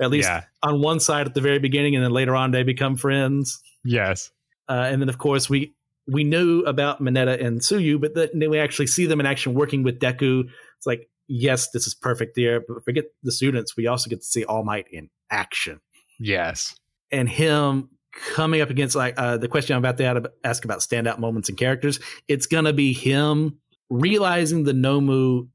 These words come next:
Speaker 1: has a energy absorption quirk,
Speaker 2: Yeah.
Speaker 1: not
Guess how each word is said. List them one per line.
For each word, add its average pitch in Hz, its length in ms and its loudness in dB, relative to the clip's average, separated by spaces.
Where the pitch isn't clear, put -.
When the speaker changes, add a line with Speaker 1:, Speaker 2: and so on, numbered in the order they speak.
Speaker 1:
has 127 320 -2
a 113 340 0
energy 135 640 0
absorption 107 1040 -2
quirk, - 440 -4
Speaker 2:
Yeah. 95 280 0
Speaker 1:
not 135 460 0